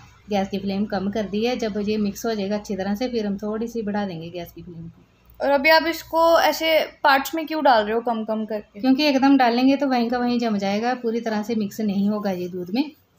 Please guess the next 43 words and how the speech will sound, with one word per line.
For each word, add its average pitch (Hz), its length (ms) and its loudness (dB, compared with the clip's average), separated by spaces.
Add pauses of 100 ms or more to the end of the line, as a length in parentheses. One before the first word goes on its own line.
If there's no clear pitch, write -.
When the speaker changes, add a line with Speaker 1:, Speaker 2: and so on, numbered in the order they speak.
(160)
Speaker 1:
तो 190 40 -8
ये 196 140 -2
देखिए, 202 360 -2
देखते 233 340 0
ही 294 140 2
देखते 214 320 -2
ये 208 160 -2
मिक्सचर 214 340 -4
जो 220 100 -4
है 233 120 0
गाढ़ा 208 240 0
होना 220 240 -2
शुरू 214 240 -2
हो 208 140 0
जाता 165 300 -6
है, 123 100 -14 (560)
तो 202 60 -2
बस 226 220 2
इसको 240 360 -2
और 214 140 -2
पका 220 200 0
लेते 220 220 -2
हैं 233 100 -2
थोड़ा 233 200 0
सा। 262 220 0 (880)
तो 196 60 -6
ये 202 140 0
देखिए, 208 400 0
ये, 240 140 0 (140)
इसको 202 220 -6
हमने 208 180 0
कितना 208 320 -4
अच्छा 202 240 -2
ये 214 180 2
मिक्सचर 208 360 -2
इसका 208 260 -6
बनकर 196 360 -4
रेडी 196 260 -2
हो 220 160 -2
गया 196 220 0
है। - 180 -10 (380)
तो 196 60 -12
दे, 196 140 -2